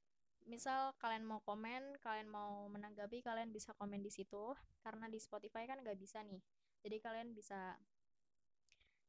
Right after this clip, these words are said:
bisa komennya di situ. Dan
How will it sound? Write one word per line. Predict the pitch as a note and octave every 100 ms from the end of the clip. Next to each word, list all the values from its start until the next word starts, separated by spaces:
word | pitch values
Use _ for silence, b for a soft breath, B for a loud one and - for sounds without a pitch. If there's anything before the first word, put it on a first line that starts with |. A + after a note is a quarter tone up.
| -
bisa | G#3 - G#3+ G3+ G3 G3 - _ _ _ -
komennya | A3 G#3+ A3
di | A3
situ. | G#3+ G3 - F#3+ F3+ F#3+ B -
Dan | G#3 G3+ G#3+ A#3+